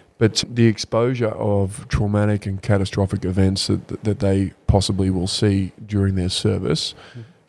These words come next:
Speaker 1: can be quite serious and, and can have an impact upon people's he-, mental health and well-being.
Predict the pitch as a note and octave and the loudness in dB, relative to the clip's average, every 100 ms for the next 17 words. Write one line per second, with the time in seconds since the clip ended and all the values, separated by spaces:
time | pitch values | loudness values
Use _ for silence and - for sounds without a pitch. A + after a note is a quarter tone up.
0 | _ - G#2+ G#2+ G#2 G2+ - _ _ - | _ -4 0 0 0 -2 -8 _ _ 0
1 | - A2+ - A2+ G2+ F#2+ C#3+ C#3+ - - | 2 2 0 0 2 2 0 -2 -6 0
2 | G2+ G2+ G2 G2 G2 G2+ G2 F#2+ F#2+ _ | 2 2 0 -2 -2 2 2 2 -4 _
3 | - - G2+ G2 F#2+ F#2+ G2 G2+ G#2 F#2+ | -18 0 2 2 0 0 2 2 2 0
4 | F#2+ G2+ F#2+ F#2 F#2+ F#2 F#2+ - - G#2 | -2 -4 -2 2 2 2 -2 -4 -6 -4
5 | F#2 F#2+ F#2+ F2+ F2 F#2 G2 F#2 C#2 | -2 2 2 2 0 0 2 0 -2